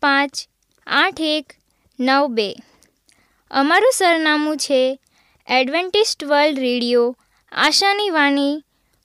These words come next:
પોસ્ટ બોક્સ નંબર એક ચાર ચાર છ,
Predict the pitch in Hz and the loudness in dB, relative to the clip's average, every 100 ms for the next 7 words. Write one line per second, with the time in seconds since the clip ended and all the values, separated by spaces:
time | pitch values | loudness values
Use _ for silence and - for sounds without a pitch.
0 | _ - 370 427 339 381 381 - 302 269 | _ -2 0 0 -2 0 0 -2 -2 0
1 | 262 262 262 269 _ _ _ _ - 330 | 2 2 0 -2 _ _ _ _ -8 -2
2 | 427 - 349 320 320 277 285 269 262 | 0 0 0 0 0 0 0 0 -2